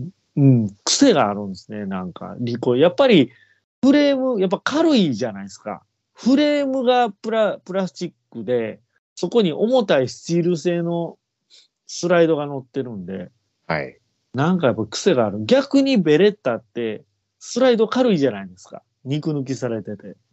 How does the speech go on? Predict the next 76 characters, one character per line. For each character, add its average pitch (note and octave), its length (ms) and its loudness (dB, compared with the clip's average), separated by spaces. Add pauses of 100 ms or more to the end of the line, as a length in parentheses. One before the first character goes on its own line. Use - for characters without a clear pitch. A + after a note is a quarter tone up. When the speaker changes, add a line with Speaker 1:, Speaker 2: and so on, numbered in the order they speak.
(180)
Speaker 2:
そ - 140 2
う - 40 6
で - 20 -6
す - 80 -6
ね。 C3+ 80 -4
フ G3 100 2
レ F#3+ 100 6
ー F3+ 40 6
ム F3 80 6
の D#3+ 120 4
方 A2+ 200 4
が C#2+ 340 -4
ど F#2 100 0
っ - 20 2
し - 200 0
り E3 100 4
し C3 60 0
て A#2 80 -2
る A#2+ 60 0
ん - 20 -4
で G#2+ 120 -8
ね。 - 0 -
Speaker 1:
う - 20 -2
ん。 G2 40 -6
そ C#3 40 -4
う - 20 -4
そ G#2 80 -6
う - 20 -6
そ F2 60 -10
う - 40 -20 (120)
そ D#2 80 -14
う。 - 0 -
Speaker 2:
う - 20 -10 (280)
ん。 C3 40 -20 (260)
Speaker 1:
で、 G3 140 4
僕 B3+ 300 4
の C#4 140 0
手 G3 320 2
に B3 140 0
は E3 200 0
そ A#2 180 -14
の、 G#2 340 -14 (360)
な A#2 100 -8
ん B2+ 40 -6
や A#2+ 140 -8
ろ、 F2+ 320 -14
ベ A#2+ 180 2
レ F#3+ 60 4
ッ G3 80 0 (200)
タ G#2+ 120 -2
の F#2 160 -8
グ F#2+ 220 -4
リ A#2+ 100 0
ッ A#2+ 40 -8 (100)
プ A2 100 -10
の G2 260 -10
形 A#2+ 220 2
状 A2+ 140 0
が G#2 120 -4
非 A#2+ 200 -4
常 B2 160 0
に A2+ 140 -8
合 - 140 -12
っ F2+ 40 -8
て - 240 -8
た E2 140 -10
の - 80 -20
か - 160 -20
な。 G#2+ 260 -10 (500)
Speaker 2:
う G#2 60 0
ん。 D2 460 -4 (260)
Speaker 1:
う B2+ 60 -4
ん。 G#2 360 -4 (500)
ダ A#2+ 200 0
ブ A#2+ 160 0
ル、 - 20 -4